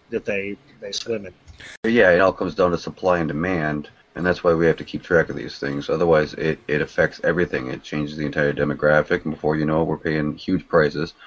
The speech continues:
Speaker 2: just like we have been, like, um, what is it? You know, it fluctuates between three,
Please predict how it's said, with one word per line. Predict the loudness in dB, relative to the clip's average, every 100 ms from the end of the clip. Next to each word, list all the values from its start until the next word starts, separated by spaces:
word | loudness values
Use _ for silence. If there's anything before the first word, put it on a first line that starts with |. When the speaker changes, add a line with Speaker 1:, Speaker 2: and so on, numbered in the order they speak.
| -6
Speaker 2:
just | -4 2
like | 2 2
we | 2
have | 4 4
been, | 2 2
like, | -2 -4 -6
um, | 0 0 -2 -8 _ -20 _
what | -2 0
is |
it? | 0 0
You | 2
know, | 4
it | 4 2 0 -2 _
fluctuates | -2 0 2 0 0 -4
between | -4 -2 -2
three, | 0 0 2 2 0